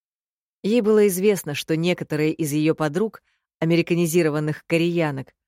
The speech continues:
с удовольствием меняли форму носа и век, но сама не хотела этого. Она с удивлением узнала, что некоторым подругам родители позволили отказаться. «Я знала, что не смогу убедить маму выслушать меня.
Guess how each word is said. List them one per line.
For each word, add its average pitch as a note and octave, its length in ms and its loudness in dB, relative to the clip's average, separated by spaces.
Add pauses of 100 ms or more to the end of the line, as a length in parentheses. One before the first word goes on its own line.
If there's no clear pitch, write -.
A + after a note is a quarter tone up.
(280)
с - 160 -12
удовольствием A3+ 640 0
меняли D#3+ 400 0
форму D3 360 -4
носа D3+ 440 -4
и F3 240 -4
век, F#3 360 -2 (440)
но D#3+ 200 -2
сама A3+ 340 -4
не G3 100 -2
хотела F3+ 460 -4
этого. C3 500 -10 (880)
Она F3+ 200 -2
с G#3+ 100 -4
удивлением G3+ 600 2
узнала, E3+ 380 0
что - 220 -4
некоторым D#3+ 500 -2
подругам D#3 500 -2 (320)
родители F#3 580 0
позволили D#3+ 680 0
отказаться. C#3 920 -8 (880)
«Я A#3 240 2
знала, G3 320 2
что - 180 -2
не E3 120 -2
смогу D#3+ 340 -2
убедить D3+ 420 -2
маму D#3+ 360 -2
выслушать D3+ 600 -6
меня. C#3 360 -6